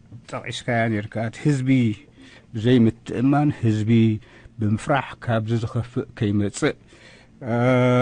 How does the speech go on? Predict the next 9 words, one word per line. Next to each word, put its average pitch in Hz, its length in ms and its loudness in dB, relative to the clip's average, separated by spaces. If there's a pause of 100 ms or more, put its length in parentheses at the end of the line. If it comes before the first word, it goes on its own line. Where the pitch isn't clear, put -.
(140)
ብሃይማኖትን 127 840 0 (180)
ብዓሌትን 120 640 0 (140)
ንኸይፈላለየ 110 920 -4 (580)
ዝብል 147 360 6
ስግኣት 143 440 2
ኣለዎ 120 280 0
እቲ 110 160 -4
ህዝቢ 104 280 0
ኢልካ - 160 -2